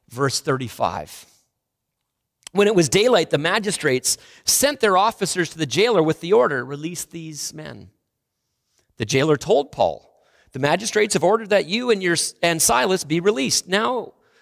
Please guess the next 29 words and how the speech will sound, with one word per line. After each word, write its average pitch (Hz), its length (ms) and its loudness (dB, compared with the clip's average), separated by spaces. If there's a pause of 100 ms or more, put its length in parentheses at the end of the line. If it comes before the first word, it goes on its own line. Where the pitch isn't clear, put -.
you 180 120 0
can 262 160 -2
leave. 277 280 -2
Go 202 180 -10
in 269 80 -14
peace.' - 540 -4 (920)
But 117 140 -4
Paul 196 460 2
said - 360 0
to 202 80 -10
the 160 140 2
officers, 123 920 -2 (720)
'They 170 220 0
beat 190 200 -2
us 196 160 -2
publicly 160 760 -8 (120)
without 170 340 -8
a 147 40 0
trial, 127 640 -2 (640)
even 175 260 -4
though 180 100 2
we're 160 260 -2 (100)
Roman 160 280 0
citizens, 147 680 -6 (720)
and 117 120 -10
threw 165 220 -4
us 143 140 -2
into 131 120 -12
prison. 208 400 -4